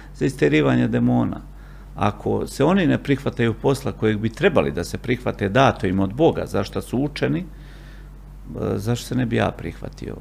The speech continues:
onaj ko-, ko-, koji ima rezultat? Kaže, on je u đavoljoj prelesti, znači, đavo je mene obmanuo.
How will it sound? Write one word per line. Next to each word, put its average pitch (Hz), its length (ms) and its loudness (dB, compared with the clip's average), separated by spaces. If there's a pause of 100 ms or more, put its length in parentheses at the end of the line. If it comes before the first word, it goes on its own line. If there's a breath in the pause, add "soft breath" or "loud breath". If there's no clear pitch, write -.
onaj 92 340 -4 (100)
ko-, - 200 -10 (120)
ko-, - 120 -16 (200)
koji 98 440 -2
ima 101 220 0
rezultat? 104 540 -4 (960 loud breath)
Kaže, 110 380 4 (220)
on 131 200 4
je 120 100 6
u 113 80 2
đavoljoj 107 540 4
prelesti, - 760 -2
znači, 95 340 -4
đavo 95 340 4
je 87 60 2
mene 95 260 2
obmanuo. 87 560 -2